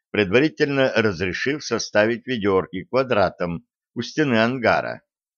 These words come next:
Катать вдвоем контейнеры с мусором тяжеловато, но терпимо. Несмазанные оси скрипят, железный ящик с ржавыми бортами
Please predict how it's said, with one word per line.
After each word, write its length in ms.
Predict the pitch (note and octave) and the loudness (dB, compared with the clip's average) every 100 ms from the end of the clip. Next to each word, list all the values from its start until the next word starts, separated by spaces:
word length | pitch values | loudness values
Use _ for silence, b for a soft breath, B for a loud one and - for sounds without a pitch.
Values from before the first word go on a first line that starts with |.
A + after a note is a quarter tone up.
| _ _ _ _ _ _ _ _ _ _ _ - | _ _ _ _ _ _ _ _ _ _ _ -2
Катать 580 | G2+ - A#2 A2+ - D2+ | -2 2 4 4 0 -12
вдвоем 680 | F#2 D#2 F#2 G2+ A2 A2 | -12 -6 0 2 2 0
контейнеры 840 | - G2 F2+ A#2 A#2 G#2+ F2 D#2 E2+ | 0 -2 0 2 2 0 -2 -4 -6
с 100 | - | -8
мусором 800 | D#2+ A2+ A#2 G#2+ G#2 G2 F#2 - _ _ _ _ _ | -4 -2 -2 -2 0 0 -2 -8 _ _ _ _ _
тяжеловато, 880 | G2+ G2+ G2 F2+ D#2+ C#2+ - C#2+ D2 | -4 0 2 2 2 0 -4 -12 -2
но 200 | G#2+ C3+ | 0 4
терпимо. 640 | F#3+ F3+ C3 A#2 A#2 A2+ - _ _ _ _ _ _ _ _ _ _ _ _ _ _ | 2 2 -2 0 -2 -6 -14 _ _ _ _ _ _ _ _ _ _ _ _ _ _
Несмазанные 800 | F2+ G#2 A#2 E3 B2+ G2 F#2+ G2 | -2 -2 0 0 2 0 0 0
оси 360 | F#2+ F#2 - F2+ | 2 0 -4 -8
скрипят, 800 | - F#2+ F#2+ - D#3 D3 - _ _ _ _ _ _ - | -4 -4 -2 2 2 2 -6 _ _ _ _ _ _ -10
железный 600 | D2+ D3+ E3+ F2 E2 E2 | -2 0 0 -2 -6 -6
ящик 640 | G2 C#3+ B2+ - C3 A2+ | 0 0 0 -6 -12 -12
с 220 | - - | -18 -2
ржавыми 640 | G#2+ G#2+ G2 E2+ B2 G#2+ A2 | 0 0 0 2 2 2 0
бортами 720 | F#2+ G#2 G2+ A2 G#2+ G#2 | 0 0 0 -2 -2 -4